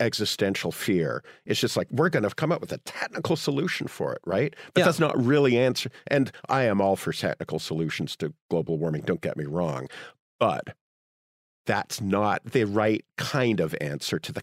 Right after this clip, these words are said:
Speaker 1: kind of question we're asking.
Speaker 2: Yeah. It's, it's,
Speaker 1: It's
Speaker 2: uh,
Speaker 1: a different order of answer, put it that way.
Speaker 2: The solutionism is fully ensconced in the immanent frame. And whether or not you believe in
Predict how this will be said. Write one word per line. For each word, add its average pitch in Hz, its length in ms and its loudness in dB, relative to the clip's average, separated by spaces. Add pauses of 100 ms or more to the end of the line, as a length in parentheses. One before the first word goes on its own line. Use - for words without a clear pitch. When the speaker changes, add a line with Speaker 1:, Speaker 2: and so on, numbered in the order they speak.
Speaker 1:
kind 101 320 0
of 78 100 -6
question 78 420 -4
we're 69 220 -6
asking. - 480 -10 (180)
Speaker 2:
Yeah. 123 200 0 (440)
It's, - 300 -6
it's, - 240 -4
Speaker 1:
It's 104 100 4
Speaker 2:
uh, 104 60 4
Speaker 1:
a - 20 -2
different 135 340 2
order 101 360 4
of 69 180 -2
answer, - 380 -8
put - 180 -6
it - 120 -8
that - 220 -8
way. - 200 -10 (400)
Speaker 2:
The 139 140 2
solutionism 175 760 6
is 135 140 2
fully 156 300 2
ensconced 123 520 0
in 113 100 0
the 113 120 0
immanent 113 380 0
frame. 104 480 -4 (680)
And 131 280 0
whether 185 300 6
or 156 60 6
not 143 240 4
you 127 140 0
believe 139 640 2
in 110 360 0